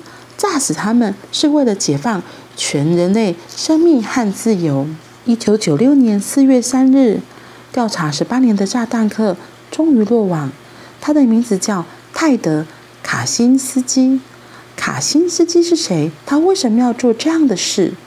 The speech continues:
卡辛斯基从小功课特别好，他十六岁就越级进入哈佛大学数学系。他的教授苦思好多年都解不开的难题，他不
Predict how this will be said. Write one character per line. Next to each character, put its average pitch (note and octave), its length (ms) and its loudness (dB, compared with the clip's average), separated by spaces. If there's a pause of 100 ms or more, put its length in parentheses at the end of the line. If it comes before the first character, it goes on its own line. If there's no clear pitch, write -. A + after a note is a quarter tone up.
(500)
卡 - 160 -8
辛 G#3 180 0
斯 G#3+ 180 -2
基 A3+ 280 -2 (340)
从 E3+ 180 -2
小 F#3+ 240 -4 (140)
功 C#4+ 160 -4
课 D4 160 0
特 C#4 240 -2
别 F#3 140 0
好， - 260 -6 (300)
他 E4+ 180 0
十 A3+ 160 -2
六 A3 180 4
岁 G3+ 220 -2
就 F#3+ 220 0
越 G3 160 2
级 D#3 180 -2
进 F3 200 0
入 D#3+ 180 2 (200)
哈 D#4 200 -2
佛 G3+ 200 -2
大 A3 220 -2
学 D#3 240 -2
数 G3 180 -2
学 D#3 200 -2
系。 D#3 280 -2 (240)
他 D#4 140 -2
的 D#4 140 0
教 C4+ 200 0
授 A#3 300 -2 (280)
苦 D3 260 -2
思 - 200 -4
好 D#3+ 240 -4
多 B3 200 0
年 A3 200 2
都 C4 140 0
解 - 220 -4
不 - 80 -4
开 D4+ 200 0
的 C#4+ 120 0
难 G#3 240 2
题， D#3+ 240 -4 (320)
他 F3 180 -6
不 - 100 -8